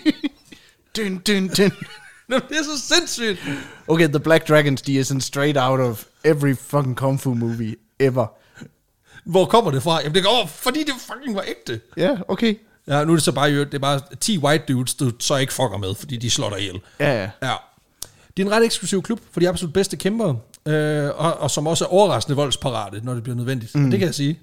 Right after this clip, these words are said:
Speaker 2: det gør det. Øh, fordi ligesom før, så har de her gutter,
Speaker 1: Ja.
Speaker 2: altså nu,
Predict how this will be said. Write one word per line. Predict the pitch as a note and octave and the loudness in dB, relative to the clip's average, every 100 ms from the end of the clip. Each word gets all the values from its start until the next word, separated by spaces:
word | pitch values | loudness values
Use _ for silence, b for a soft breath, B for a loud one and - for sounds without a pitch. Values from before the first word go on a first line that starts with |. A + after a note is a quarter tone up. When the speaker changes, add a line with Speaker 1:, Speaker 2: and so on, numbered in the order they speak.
| - | -6
Speaker 2:
det | E3+ | -2
gør | B2 | -2
det. | A2+ b b b b b - | -4 b b b b b -6
Øh, | C3 C3 A2+ G#2 A2 C#3+ | -4 -2 -4 -8 -12 -8
fordi | F#3+ G3 | -4 -4
ligesom | G#3 C4+ C4 F#3+ | -2 -2 -2 -4
før, | - C4+ C#3 G#2 A2+ | -2 -2 -2 -6 -6
så | - | -6
har | F#3+ A3+ | -4 -2
de | F3+ G3+ | 0 4
her | G3 C#3+ | 4 4
gutter, | E3+ E3 B2 F#2 - | 4 4 2 -2 -2
Speaker 1:
Ja. | B2+ | 0
Speaker 2:
altså | C3+ | 0
nu, | D3+ | 2